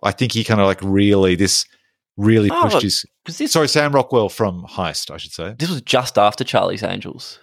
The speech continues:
Speaker 1: Yeah.
Speaker 2: Yeah, right. Yeah, Charlie's Angels came out in two thousand, right?
Speaker 1: Yeah.
Speaker 2: He's definitely one of those guys who you'd sort of seen in stuff. And he definitely come from that sort of, like, indie, you know, he's in Basquiat, Box of Moonlight,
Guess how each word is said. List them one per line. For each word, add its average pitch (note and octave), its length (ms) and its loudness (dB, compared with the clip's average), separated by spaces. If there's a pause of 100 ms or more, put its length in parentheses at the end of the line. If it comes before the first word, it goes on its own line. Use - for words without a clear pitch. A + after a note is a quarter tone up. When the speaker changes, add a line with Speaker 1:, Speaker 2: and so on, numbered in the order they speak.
(140)
Speaker 1:
Yeah. F#2+ 260 2
Speaker 2:
Yeah, G#3+ 140 4
right. F#3 340 2 (400)
Yeah, D3+ 160 0
Charlie's D3+ 240 0
Angels B2 160 2
came A#2 140 0
out G2 60 2
in F2 40 -6
two - 120 -8
thousand, A#2 420 0
right? A#2 200 -2 (380)
Speaker 1:
Yeah. C3+ 120 4
Speaker 2:
He's - 80 0
definitely G3 500 0
one C3+ 200 2
of C3 60 4
those A2 200 2
guys G#2 400 4
who A2 160 -4
you'd A#2 200 -4
sort A2+ 220 0
of F#2 80 -4
seen G2+ 320 0
in F#2+ 160 -2
stuff. - 720 -6 (200)
And D3 80 2
he D#3 60 2
definitely F#3 320 0
come C3 160 0
from A2+ 140 -4
that G#2+ 120 0
sort A2+ 120 -2
of, F#2+ 80 -4
like, G2 160 -2
indie, G#2 560 -2 (240)
you D3 100 -4
know, G#2+ 60 2
he's A2 120 0
in A2 100 2
Basquiat, A2 840 2 (320)
Box - 240 -2
of G2 100 -6
Moonlight, G#2 920 0